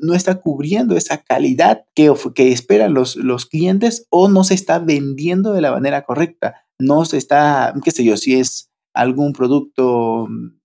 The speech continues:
digamos, un, para un e-commerce, las fotografías no están bien, o ya de plano la fun-, las funcionalidades del producto no están bien. En fin, todos, todos este tipos de, de aspectos hay que, eh, revisarlos y tener ese carácter para luego, pues,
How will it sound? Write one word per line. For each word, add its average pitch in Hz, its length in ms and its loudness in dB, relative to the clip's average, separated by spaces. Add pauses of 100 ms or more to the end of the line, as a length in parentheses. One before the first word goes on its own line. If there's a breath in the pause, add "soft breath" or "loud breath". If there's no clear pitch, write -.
(180)
digamos, 135 580 0
un, 127 220 -4
para 123 260 0
un 139 120 0
e-commerce, 143 520 0
las 117 220 -2
fotografías 135 640 0
no 139 80 -4
están 127 280 -6
bien, 156 240 -4
o 170 240 0
ya 208 220 0
de 285 100 2
plano 214 420 0
la 160 140 2
fun-, 147 460 -6
las 147 160 -6
funcionalidades 156 920 0
del 113 140 -4
producto 160 360 -2
no 156 100 -4
están 123 220 -8
bien. 117 260 -2
En 156 100 -2
fin, 160 120 -6
todos, 233 300 0 (120)
todos 214 360 2
este 180 240 -2
tipos 160 720 -4
de, 120 380 0
de 120 80 0
aspectos 180 640 -2
hay 294 180 -4
que, - 160 -4 (120)
eh, 131 100 -4
revisarlos 151 760 -2 (300)
y 151 80 -4
tener 156 240 0
ese 190 200 -6
carácter 180 560 -2
para 127 420 -2
luego, 135 720 0
pues, 113 240 -16